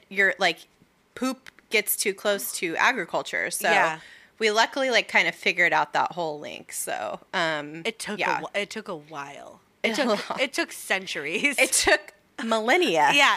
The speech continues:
Speaker 2: yeah.
Speaker 1: <laughs>
Speaker 2: Oh, God.
Speaker 1: Uh, but yeah,
Speaker 2: <sighs>
Speaker 1: like I was saying, most people, um, like, Romans, they figured it out pretty, pretty well. Egyptians figured it out. Um, uh,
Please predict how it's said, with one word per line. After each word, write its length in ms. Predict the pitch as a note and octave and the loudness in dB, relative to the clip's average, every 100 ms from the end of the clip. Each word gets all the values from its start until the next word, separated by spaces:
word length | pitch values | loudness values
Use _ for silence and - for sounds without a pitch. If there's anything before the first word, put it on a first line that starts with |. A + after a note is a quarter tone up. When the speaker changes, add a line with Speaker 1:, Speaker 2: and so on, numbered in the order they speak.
| F#3+ | 4
Speaker 2:
yeah. 300 | A#3+ C4+ G3+ - | 4 4 2 0
Speaker 1:
<laughs> 80 | A#3+ | 0
Speaker 2:
Oh, 200 | G#3+ E3+ - | 0 -4 -6
God. 380 | D#3+ C#3 C3 - _ - - - - - - - - | -8 -8 -12 -18 _ -20 -20 -20 -18 -18 -18 -4 4
Speaker 1:
Uh, 320 | A3 G#3+ G#3 G#3 | 6 6 6 4
but 120 | G#3+ | 6
yeah, 180 | F#3+ F3 | 6 6
Speaker 2:
<sighs> 20 | |
Speaker 1:
like 180 | G3 G#3 | 4 4
I 80 | |
was 100 | G#3 - | 2 4
saying, 260 | G3 F3+ | 4 4
most 240 | F#3 G3 - | 0 -2 -4
people, 640 | G#3 G3+ F#3+ F#3 F3+ F3 | -2 0 2 2 0 0
um, 300 | - E3+ C#3+ - | -2 -4 -4 -6
like, 220 | F3 - - - - - _ | -6 -8 -20 -20 -20 -20 _
Romans, 520 | B3 A#3+ A#3+ A#3 - - - | 2 2 2 0 -4 -10 0
they 140 | A#3 | 0
figured 400 | A3+ B3 G#3+ G#3+ | 2 2 4 2
it 100 | G3+ | 4
out 340 | F3 E3 - - | 4 4 0 -2
pretty, 360 | A3+ F#3 F3 | 0 0 -2
pretty 260 | - G#3 F3 | -2 -2 0
well. 320 | D#3 D3 D3 | 2 2 2
Egyptians 800 | - F#3+ F#3 - G3 F3+ F3 - | -2 -2 -2 0 -2 -2 -4 -8
figured 400 | - F#3+ F3 E3+ | -2 -2 0 0
it 120 | D#3+ D3+ | 0 0
out. 380 | C3+ D3 C3+ - | 0 0 -4 -4
Um, 500 | F3+ D#3 C#3+ D3 D#3+ _ - - _ - _ F#3+ | -2 -2 -4 -8 -14 _ -20 -20 _ -20 _ 0
uh, 640 | E3+ D#3+ D#3 D3 C#3+ | 2 2 2 0 0